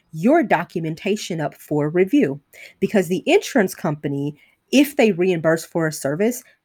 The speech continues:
they have the right to determine if that service is even eligible for reimbursement. And one of the base criterias for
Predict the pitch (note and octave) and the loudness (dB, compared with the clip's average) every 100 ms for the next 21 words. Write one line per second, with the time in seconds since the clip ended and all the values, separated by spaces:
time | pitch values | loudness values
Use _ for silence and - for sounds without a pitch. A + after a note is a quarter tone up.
0 | - A3 - D4+ C#4+ C#4+ A#3 E4+ A3 C#3+ | 2 2 4 0 2 0 4 4 2 -2
1 | - F#3+ E3 F#3 - - F4 C4+ D#3 D#3 | -4 -4 2 0 0 2 4 4 2 -2
2 | - A#3+ B3+ A#3+ - - F3 D#3 D#3 D#3+ | 2 2 4 0 0 0 0 2 0 -2
3 | - F3 G3 F#3 A3+ A3+ E4+ D#4+ E3 D#3 | -4 -4 -4 0 2 4 4 4 2 -2
4 | - C#3+ C#3 C3+ C3 C3+ - C#3+ - - | 0 0 0 0 0 -2 -4 -8 -10 -18
5 | - _ G3 F3+ - F3 F#3+ G3 F3 D3+ | -20 _ 0 0 0 2 4 4 2 2
6 | D#3+ F#3 - E3 D#3+ - C#4 D4+ E3+ E3+ | 2 0 0 -2 0 0 2 4 2 0
7 | - - D#3+ D#3 E3 | -4 -2 2 2 0